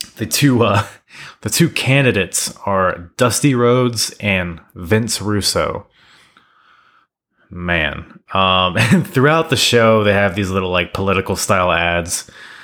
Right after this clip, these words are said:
So, like, right after this X Division match, they have a, um, like, a, "I'm Dusty Rhodes and I approve this message" style ad,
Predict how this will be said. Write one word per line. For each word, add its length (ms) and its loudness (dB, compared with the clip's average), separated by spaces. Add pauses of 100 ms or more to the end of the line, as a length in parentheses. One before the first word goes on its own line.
(380)
So, 160 -4
like, 220 0
right 160 0
after 240 -2
this 160 0
X 180 -2
Division 400 -6
match, 420 -2 (640)
they 120 2
have 220 0
a, 180 2
um, 380 -4 (480)
like, 180 -6
a, 600 0
"I'm 180 2
Dusty 340 -2
Rhodes 400 -2
and 100 -4
I 60 0
approve 340 -6
this 220 -8
message" 540 -6 (180)
style 460 -2
ad, 480 -2